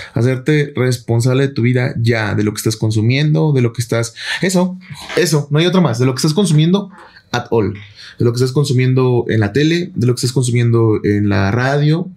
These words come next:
los que escuchan radio, los, los, los taxistas, <laughs> eh, en lo que estás consumiendo en, en, en, en las redes, ¿no? De lo que estás consumiendo en la comida, de lo que estás consumiendo, comprando inútilmente, güey.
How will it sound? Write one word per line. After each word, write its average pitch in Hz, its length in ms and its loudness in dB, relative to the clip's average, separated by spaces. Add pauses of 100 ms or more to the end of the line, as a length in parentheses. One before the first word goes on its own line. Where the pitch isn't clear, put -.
(140)
los 117 180 0
que - 80 -10
escuchan - 320 -4
radio, 113 280 -2
los, 117 120 0 (120)
los, 107 200 0
los 107 200 0
taxistas, 110 460 -4 (300)
<laughs> 202 280 -4
eh, 123 360 0
en 127 40 0
lo 131 120 -2
que 135 60 -4
estás 131 120 0
consumiendo 135 640 2
en, 117 300 0
en, 110 320 0
en, 107 340 0
en 110 140 0
las 107 140 0
redes, 151 400 0
¿no? 147 280 -2 (280)
De 120 80 0
lo 123 60 2
que - 20 -4
estás 127 160 0
consumiendo 131 400 2
en 127 60 2
la 113 100 -2
comida, 170 420 0
de 117 160 -2
lo 123 80 2
que 127 60 -14
estás - 180 -2
consumiendo, 147 600 0
comprando 139 520 0
inútilmente, 127 680 0
güey. 135 200 0